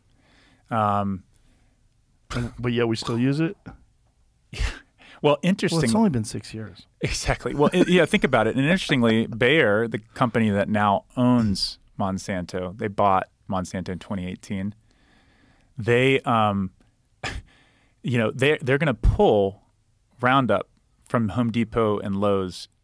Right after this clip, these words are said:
Speaker 1: volun-, voluntarily, um, in the next two years. So they're not even gonna sell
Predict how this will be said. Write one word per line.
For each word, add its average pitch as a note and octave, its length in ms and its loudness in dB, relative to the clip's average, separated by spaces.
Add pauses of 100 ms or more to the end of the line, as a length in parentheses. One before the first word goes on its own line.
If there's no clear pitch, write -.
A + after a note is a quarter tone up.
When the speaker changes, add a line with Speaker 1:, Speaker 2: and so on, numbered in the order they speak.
(120)
Speaker 1:
volun-, G#2+ 340 0 (220)
voluntarily, A#2 1080 0 (640)
um, G2+ 480 -2 (100)
in A#2 100 -10
the A2+ 40 -4
next G#2 180 -6
two A2+ 100 -10
years. - 420 -10 (1000)
So - 160 -2
they're C3+ 160 4
not F#3+ 160 4
even C3+ 160 0
gonna A2 140 0
sell A#2 720 2